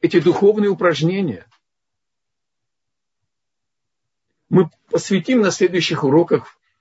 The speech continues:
как подойти к молитве, каково её внутреннее содержание, чтобы удостоиться этого упражнения нашей веры.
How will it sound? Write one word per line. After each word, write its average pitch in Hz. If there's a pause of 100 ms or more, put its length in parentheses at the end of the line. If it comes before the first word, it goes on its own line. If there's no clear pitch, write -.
(3000)
как 220
подойти 143
к -
молитве, 104 (300)
каково 160
её 196
внутреннее 165
содержание, 143
чтобы 131 (480)
удостоиться 123
этого 110 (1080)
упражнения 127
нашей 120
веры. 117